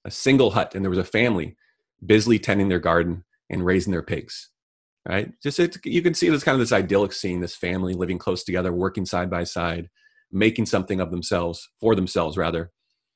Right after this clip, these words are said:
But the official was flabbergasted by this because he had just read the results of the survey, and the survey said that Fijians lived in villages. And here was this hut living on it, you know, all by itself,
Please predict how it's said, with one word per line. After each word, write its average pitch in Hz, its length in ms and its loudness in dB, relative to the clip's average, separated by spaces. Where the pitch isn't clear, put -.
But 117 80 -2
the 120 60 0
official 196 320 2
was 120 120 0
flabbergasted 113 680 2
by 82 140 -2
this 85 160 -6
because 104 440 -2
he 135 100 0
had 123 80 4
just 147 200 2
read 117 380 4
the 113 80 0
results 104 340 2
of 104 60 -8
the 98 60 -2
survey, 117 580 2
and 110 140 -2
the 104 60 -2
survey 135 260 4
said 113 220 2
that 98 120 -2
Fijians 104 400 0
lived 95 200 -2
in 87 100 -2
villages. - 540 -2
And 101 140 -2
here 131 180 6
was 110 280 4
this 107 180 0
hut 151 260 -2
living 110 280 2
on 110 100 2
it, - 100 -6
you 101 80 -2
know, 104 120 2
all 104 200 4
by 113 140 4
itself, 90 480 -2